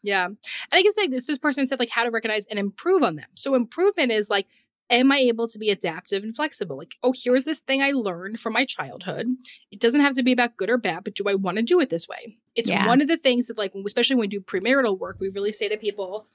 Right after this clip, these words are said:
Speaker 1: "Okay, tell me, like, three things you really wanna take from your family origin and three things you really wanna leave." We're not here to say what's good or bad. We're not here to, like, shit on anyone.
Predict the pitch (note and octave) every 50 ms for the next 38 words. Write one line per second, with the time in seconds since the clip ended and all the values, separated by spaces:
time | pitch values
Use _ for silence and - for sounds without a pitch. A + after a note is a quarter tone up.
0 | _ _ _ _ _ - - A#3 - G3+ - - - - - A#3+ A#3+ B3 A3+ G3+
1 | - - - B3 C4 C4+ - C4+ B3+ B3 G3 G3+ G3 G3 G#3+ A3 A#3 A3+ A3 G#3+
2 | - - G#3 - - G3 G3 G3 F#3+ - F#3 F#3 G3 F#3+ D#3 D#3+ E3+ F#3+ - F3
3 | F3 F3+ - F#3+ F#3 - F#3 F#3 F#3 F3+ F#3+ F3 E3+ D#3 D#3+ E3 D#3+ E3 D#3+ -
4 | - - - - - - - - - - - _ _ G#3+ A3 B3 C4+ C#4+ C#4+ C4
5 | - - - - B3+ A#3 G#3+ G3 - - F#3+ - G#3 G3+ G3 F#3 F#3+ F#3 - -
6 | - - F#3 F3+ F#3 F#3 G3 - F#3 E3 D#3+ F3+ G#3+ A3+ A3 G#3+ F#3+ F3 - D#3+
7 | - - G#3 G3+ G3 G3 F#3+ E3+ D#3 D3+ - - - E3+ E3+ G3 G#3+ A3 A3+ B3
8 | C4 C4 C4+ C#4 C#4 C#4+ D4 C4+